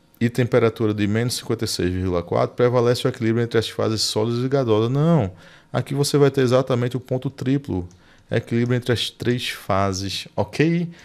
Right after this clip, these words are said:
Aí, ó, sob condição de um A T M e menos setenta e oito graus Celsius, então vamos lá. Vamos agora para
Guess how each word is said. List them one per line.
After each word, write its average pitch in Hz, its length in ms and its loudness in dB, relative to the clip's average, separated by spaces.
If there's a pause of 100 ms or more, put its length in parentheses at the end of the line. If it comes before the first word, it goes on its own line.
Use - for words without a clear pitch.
(300)
Aí, 135 260 2
ó, 87 100 2
sob 156 300 0
condição 151 460 0
de 120 100 -2
um 156 140 4
A 156 60 4
T 151 160 -2
M 117 360 0
e 113 100 -2
menos 123 320 2
setenta 117 420 -2
e 110 40 0
oito 107 180 0
graus 98 300 0
Celsius, 107 500 0 (240)
então 98 320 -2
vamos 113 240 0
lá. 87 200 -2 (560)
Vamos 104 240 0
agora 92 320 4
para 87 360 -2